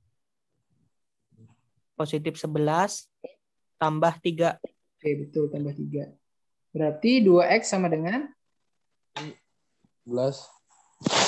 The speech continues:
Speaker 3: Empat-, empat belas.
Speaker 2: Oke, empat belas. Berarti supaya X aja berarti?
Speaker 1: Empat belas
Speaker 3: Empat belas.
Speaker 1: bagi dua.
Speaker 2: Ya, betul.
Speaker 3: Dua.
Speaker 2: Karena di sini perkalian pindah jadi pembagian. Jadi empat belas
Speaker 3: Iya.
Speaker 2: dibagi dua.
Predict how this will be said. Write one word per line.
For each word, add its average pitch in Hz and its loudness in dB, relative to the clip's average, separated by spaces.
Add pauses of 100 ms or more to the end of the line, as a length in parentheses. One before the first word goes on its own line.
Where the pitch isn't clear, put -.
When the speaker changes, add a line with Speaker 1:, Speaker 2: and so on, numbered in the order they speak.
(960)
Speaker 3:
Empat-, - -4
empat - -4
belas. 123 2 (160)
Speaker 2:
Oke, - -14
empat 151 -6
belas. 165 -6 (640)
Berarti 170 0
supaya 214 2
X 196 -2
aja 180 4
berarti? 220 0 (1400)
Speaker 1:
Empat 156 -4
belas 117 0
Speaker 3:
Empat 120 0
belas. 131 2
Speaker 1:
bagi 160 2
dua. 160 2 (360)
Speaker 2:
Ya, 165 -4
betul. 151 -2
Speaker 3:
Dua. 139 4 (440)
Speaker 2:
Karena 165 -2
di 170 -2
sini 175 -2
perkalian 170 0
pindah 190 2
jadi 165 0 (220)
pembagian. 151 -8
Jadi 147 -6
empat 165 -12
belas 175 -4
Speaker 3:
Iya. 220 -8
Speaker 2:
dibagi 135 -10 (240)
dua. 185 2